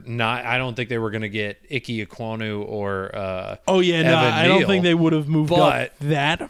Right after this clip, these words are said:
Speaker 1: they
Speaker 2: far.
Speaker 1: could have at least gone up to, like, fifteen and gotten a solid offensive lineman.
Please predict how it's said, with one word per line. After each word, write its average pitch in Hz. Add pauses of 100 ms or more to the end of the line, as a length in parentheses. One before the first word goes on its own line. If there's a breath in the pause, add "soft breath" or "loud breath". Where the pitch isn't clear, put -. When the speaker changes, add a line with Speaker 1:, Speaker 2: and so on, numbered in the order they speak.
Speaker 1:
they 180
Speaker 2:
far. 208
Speaker 1:
could 233
have 233
at 151
least 180
gone 165
up 160
to, 170
like, 151
fifteen 180
and 147
gotten 147
a 127
solid 156
offensive 139 (360)
lineman. 135